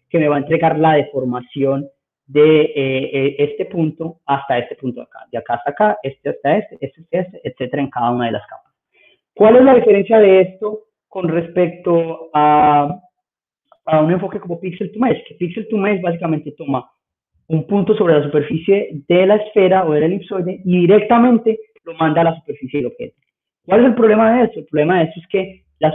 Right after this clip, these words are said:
superficie del objeto es compleja. El avión tiene pliegues, el avión tiene, los seres humanos tienen brazos, las sillas tienen patas, y en ese proceso, este punto puede terminar por acá, y este punto puede terminar por acá,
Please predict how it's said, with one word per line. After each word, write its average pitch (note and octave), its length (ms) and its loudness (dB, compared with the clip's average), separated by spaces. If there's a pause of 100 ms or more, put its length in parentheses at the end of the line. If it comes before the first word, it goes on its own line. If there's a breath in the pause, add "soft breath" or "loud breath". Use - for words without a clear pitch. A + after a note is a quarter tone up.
superficie D#3+ 560 -4
del F3 80 2
objeto - 480 -6
es C#3+ 240 2
compleja. D#3+ 640 -2 (180)
El C3+ 100 -2
avión C3 300 0
tiene D#3 280 0
pliegues, F#3 540 0
el C#3+ 100 0
avión B2+ 300 -2
tiene, D3 600 -2 (200 soft breath)
los C#3 120 -8
seres C#3+ 160 0
humanos C#3 260 -2
tienen D3 220 -2
brazos, F#3+ 420 2
las D3 180 -2
sillas C#3 320 -4
tienen C#3+ 240 -2
patas, G3 360 -2 (340 soft breath)
y E3+ 100 -2
en F3+ 60 2
ese G3 140 2
proceso, G#3+ 600 -2 (200)
este A3 300 0
punto G3 340 -4
puede F3+ 180 0
terminar D#3+ 380 -2
por F#3 120 -6
acá, F3+ 420 -6
y D3 60 -10
este E3+ 160 -16
punto E3+ 340 -10
puede D#3+ 160 -2
terminar C3 480 -2
por F3+ 80 -4
acá, E3+ 320 -4